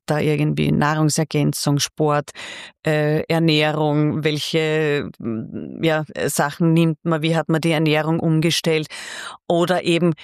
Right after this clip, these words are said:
kennt jemand eine gute Gynäkologin, einen guten Gynäkologen zu dem Thema, Hormonspezialisten, wer hat was schon probiert? Das, denke ich, ist ganz wichtig, ja.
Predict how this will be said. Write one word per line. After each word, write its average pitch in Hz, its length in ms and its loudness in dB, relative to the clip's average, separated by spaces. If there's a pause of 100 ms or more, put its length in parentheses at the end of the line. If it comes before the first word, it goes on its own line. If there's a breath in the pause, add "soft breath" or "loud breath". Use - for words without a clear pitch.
(180 loud breath)
kennt 160 320 0
jemand 151 380 2
eine 151 580 2 (160)
gute 156 480 2
Gynäkologin, 156 840 2
einen 151 200 4
guten 156 260 -2
Gynäkologen 156 800 2
zu 165 240 -2
dem 156 280 0
Thema, 147 460 0
Hormonspezialisten, 151 1300 0
wer 143 180 0
hat 151 140 -2
was 139 240 -2
schon 160 200 2
probiert? 160 540 0 (400 loud breath)
Das, - 180 -2
denke 160 280 0
ich, 165 120 -4
ist - 180 0
ganz 165 300 0
wichtig, 147 640 0
ja. 156 240 0